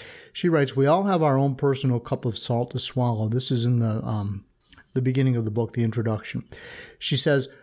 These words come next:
"Like the young Marine and his memories of war, the salt for many of us is guilt or regret, which in turn often causes pain, anger, depression, or anxiety. For others, it may be financial problems, a family rift, or a relationship that's falling apart."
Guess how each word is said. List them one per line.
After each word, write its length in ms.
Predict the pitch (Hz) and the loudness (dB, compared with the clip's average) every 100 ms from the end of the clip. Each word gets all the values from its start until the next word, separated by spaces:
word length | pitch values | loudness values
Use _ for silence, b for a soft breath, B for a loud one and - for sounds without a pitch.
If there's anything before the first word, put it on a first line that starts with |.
| B | B
"Like 320 | 135 151 202 - | 0 2 2 2
the 100 | 170 | 0
young 380 | 170 147 170 | 2 2 4
Marine 360 | 180 190 147 139 | 4 4 4 4
and 140 | 135 | 4
his 180 | 123 131 | 2 2
memories 420 | 110 127 151 160 | 2 2 2 2
of 140 | 170 135 | 0 0
war, 300 | 127 107 104 | 0 0 0
the 140 | 117 | -2
salt 400 | - 156 156 - | 0 2 2 0
for 80 | - | 0
many 360 | 123 147 208 180 | 2 4 4 2
of 140 | 113 | 2
us 300 | 110 117 - | 0 0 -2
is 180 | 139 113 | -2 -2
guilt 400 | 107 135 180 202 | 0 0 2 0
or 160 | - 143 | 0 0
regret, 600 | 151 143 127 110 107 - - B B B | 0 0 0 0 -2 -8 -18 B B B
which 240 | 139 - | 0 0
in 100 | 170 | -2
turn 320 | - 131 127 | 0 2 2
often 380 | 113 117 - 139 | 2 0 0 -2
causes 440 | - 117 120 151 | 0 0 0 -2
pain, 480 | 143 - 123 123 151 269 | -4 -2 0 2 0 0
anger, 320 | 123 131 143 | 0 2 0
depression, 540 | - - 120 - 123 | -4 -2 -2 0 0
or 120 | 127 | 2
anxiety. 640 | 131 131 127 170 190 127 98 - B B B | 2 2 2 2 2 0 -4 -10 B B B
For 180 | - 127 | 0 2
others, 300 | 120 156 135 | 4 2 2
it 100 | 117 | 0
may 160 | 113 | 0
be 140 | 117 135 | 0 0
financial 540 | 131 143 131 127 135 | 0 2 2 0 -2
problems, 500 | 127 123 117 127 143 | 0 0 2 2 2
a 80 | 143 | -2
family 440 | - 123 135 156 | 0 0 2 0
rift, 380 | 143 113 127 - | 2 2 0 -2
or 200 | - 131 | 0 2
a 40 | |
relationship 840 | 131 131 123 151 233 - 139 - 117 | 2 2 2 2 0 0 -2 0 -2
that's 160 | 113 - | -4 -6
falling 380 | 110 104 101 | -2 0 0
apart." 580 | 101 - 101 147 - - | -2 -4 -2 -2 -4 -18